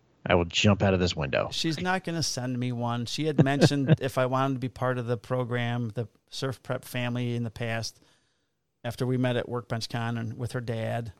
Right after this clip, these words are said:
Speaker 1: I wanna be a
Speaker 2: Skylar.
Speaker 1: part of the Surf Prep family.
Speaker 2: But then, so they sent that initial email, and you have to have certain things, right? Your email, your, your Instagram account has to have so many followers, which I don't fall under. But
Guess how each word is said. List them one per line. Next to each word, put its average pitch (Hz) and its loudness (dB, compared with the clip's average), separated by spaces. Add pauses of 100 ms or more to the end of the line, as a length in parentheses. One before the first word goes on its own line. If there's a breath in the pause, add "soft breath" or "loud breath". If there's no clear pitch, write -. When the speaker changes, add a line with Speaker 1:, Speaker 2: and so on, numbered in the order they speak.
(540)
Speaker 1:
I 208 4
wanna - 2
be 302 6
a 247 6
Speaker 2:
Skylar. - 0
Speaker 1:
part 196 8
of 185 8
the 170 8
Surf 170 4
Prep 175 4
family. 226 8 (400)
Speaker 2:
But 151 2
then, 160 4 (480)
so 160 6
they 143 4
sent 180 0
that 143 4
initial 139 2
email, 135 2
and 120 0
you 120 -2
have 123 0
to 120 -4
have 113 0
certain 117 -2
things, 107 -6
right? 110 -6
Your 117 -8
email, 131 0
your, 127 -2
your 117 -4 (260 soft breath)
Instagram 143 0
account 123 0
has 123 0
to 123 -2
have 120 2
so 131 -2
many 127 2
followers, 120 0
which 131 -2
I 117 0
don't 135 2
fall 98 -4
under. 101 -8 (1080)
But 120 -2